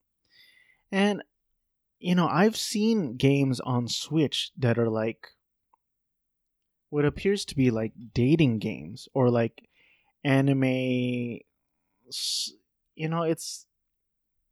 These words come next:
I don't, I don't care if it's family or friendly, uh, but I know Switch does, but they do have, like, dating games on there, so I don't know. If you massage girls who are over eighteen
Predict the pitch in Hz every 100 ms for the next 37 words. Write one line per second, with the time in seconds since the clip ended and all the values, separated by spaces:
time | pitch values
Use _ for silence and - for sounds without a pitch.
0 | _ - 151 214 151 - 64 120 135 175
1 | 135 - 131 117 - 120 - 113 113 113
2 | 104 113 110 120 123 120 - 92 _ _
3 | _ _ _ - 120 117 - - 123 123
4 | 120 - - 160 - - 110 117 131 139
5 | 143 139 135 156 202 - 147 131 120 107
6 | 110 120 156 123 107 107 110 117 127 113
7 | 110 120 113 - _ _ _ _ _ _
8 | _ _ _ _ _ _ _ _ 117 113
9 | 113 104 110 - 117 113 - 117 123 110
10 | - _ _ _ _ _ - 117 123 123
11 | 117 123 117 - 123 120 117 120 - 131
12 | 131 131 123